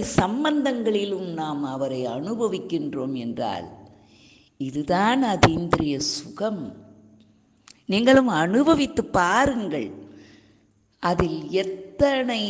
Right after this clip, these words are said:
ஆனந்தம், இதுதான் பேரானந்தம் என்று சொல்லப்படுகிறது. ஆகவே அனுபவங்களின் வாயிலாக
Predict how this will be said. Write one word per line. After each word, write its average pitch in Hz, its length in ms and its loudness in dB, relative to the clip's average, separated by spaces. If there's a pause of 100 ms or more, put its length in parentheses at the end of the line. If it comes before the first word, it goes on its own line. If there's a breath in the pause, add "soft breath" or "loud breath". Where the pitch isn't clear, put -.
(140)
ஆனந்தம், 208 600 -2 (480)
இதுதான் 240 560 0
பேரானந்தம் 220 880 0
என்று 175 300 -6
சொல்லப்படுகிறது. 101 880 -8 (1700 soft breath)
ஆகவே 247 460 4 (260)
அனுபவங்களின் 277 880 2
வாயிலாக 202 680 0